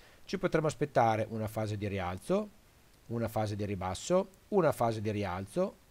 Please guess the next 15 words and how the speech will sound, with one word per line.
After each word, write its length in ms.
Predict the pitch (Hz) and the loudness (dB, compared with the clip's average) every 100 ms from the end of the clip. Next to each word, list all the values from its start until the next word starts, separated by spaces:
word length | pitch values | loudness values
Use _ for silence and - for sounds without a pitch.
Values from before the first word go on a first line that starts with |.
| - | -6
una 220 | 131 110 | -4 -2
fase 300 | 110 110 101 | -2 -2 -2
di 100 | 101 | -4
ribasso, 640 | 101 95 92 - - 180 - - - - | -4 -4 -6 -4 0 0 -2 -16 -20 -4
anzi 260 | 120 107 | -4 -2
lo 80 | 104 | -4
faccio 320 | 104 123 123 | 0 0 0
solo 240 | 113 131 127 | -2 -2 -2
sui 260 | - 117 | 0 -2
tre 260 | 113 117 135 | 0 0 0
perché 200 | 107 104 | -2 -10
stavo 200 | - 101 | -8 -6
andando 380 | 101 98 98 92 | -6 -6 -6 -6
oltre. 360 | 87 90 90 - - - - - - - - - - - - | -6 -8 -12 -16 -20 -20 -20 -20 -20 -20 -20 -20 -20 -20 -4
Rialzo, 640 | 117 104 98 104 190 226 | 0 2 2 0 0 0